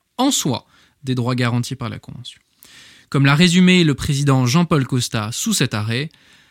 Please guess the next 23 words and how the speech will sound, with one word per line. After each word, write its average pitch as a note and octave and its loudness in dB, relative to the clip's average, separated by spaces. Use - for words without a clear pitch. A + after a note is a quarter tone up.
l'affaire C3 2
est A2 -2
politique D#3+ -2
et D#3 2
relève B2 0
d'abord C#3+ -2
du A#2+ -8
contrôle D3 -4
ultime D#3 -4
du A#2 -6
peuple E3 -2
souverain. - -6
La C4+ 2
cause F#3 2
est C#3 0
entendue, F#3 0
les G#3+ 2
droits F3 0
fondamentaux D#3+ 0
n'ont G3 2
guère F#3+ 2
de F#3 -2
prise A2 -8